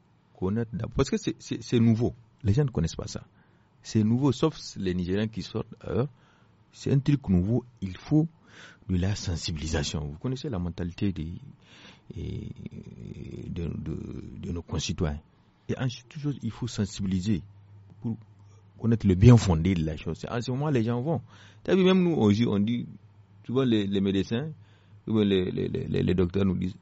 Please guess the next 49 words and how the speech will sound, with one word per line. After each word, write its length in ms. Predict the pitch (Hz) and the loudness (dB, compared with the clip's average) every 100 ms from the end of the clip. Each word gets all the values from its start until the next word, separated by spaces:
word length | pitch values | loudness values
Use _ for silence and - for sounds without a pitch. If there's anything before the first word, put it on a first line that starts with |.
| - | -12
allez, 160 | 90 | -6
allez 160 | 92 95 | -4 -4
faire 200 | - 98 | -4 -4
le 160 | 87 80 | -4 -6
sport. 420 | - 87 76 113 - - - | -6 -6 -4 -8 -18 -20 -12
Le 80 | 90 | -10
sport 240 | - 104 | -4 -2
est 40 | 87 | -2
important 400 | 80 80 - 87 | -4 -8 -6 -8
pour 200 | - 80 | -8 -10
ta 140 | 80 | -8
santé, 460 | 73 80 80 92 87 | -8 -8 -6 0 0
le 100 | 80 | 0
sport 240 | - 82 | -4 -8
c'est 120 | - - | -8 -10
la 120 | - | -10
santé, 380 | - 73 - - | -12 -12 -10 -10
des 80 | |
choses 200 | - 107 | -10 -10
comme 140 | - 113 | -10 -6
ça. 80 | - | -2
Mais 100 | 151 | 0
les 80 | 175 | 0
gens 60 | |
ne 100 | 156 | 0
le 100 | 127 | -2
font 180 | 131 123 | -4 -8
pas. 220 | - - - _ _ _ _ - - | -6 -8 -10 _ _ _ _ -20 6
Hein ? 180 | 131 233 - - _ _ _ | 10 10 8 -8 _ _ _
Donc, 240 | - 143 - | -2 0 0
il 60 | 131 | -2
faut 140 | 165 | -2
continuer 420 | - 127 120 139 - | 4 4 4 2 2
à 80 | 85 | -2
sensibiliser. 680 | 95 90 87 80 78 78 - | -2 -2 -4 -6 -4 -6 -6
C'est 160 | 110 | -6
pourquoi 280 | - 175 143 | -6 -2 -2
j'ai 140 | 110 | -2
dit 120 | 107 123 | -4 0
le 180 | 98 | 0
travail 440 | 90 - 95 123 151 | -2 -4 -4 -2 -2
même 220 | 151 151 | -2 -2
en 180 | - 90 | -4 -2
amont 200 | 98 131 131 | -2 -4 -4
qu'on 120 | 92 | -4
devrait 280 | 85 101 117 | -4 -4 -6
faire, 120 | 113 - - - | -12 -14 -20 -12
c'est 120 | - | -6
d'abord, 300 | 90 104 117 | -2 -2 -4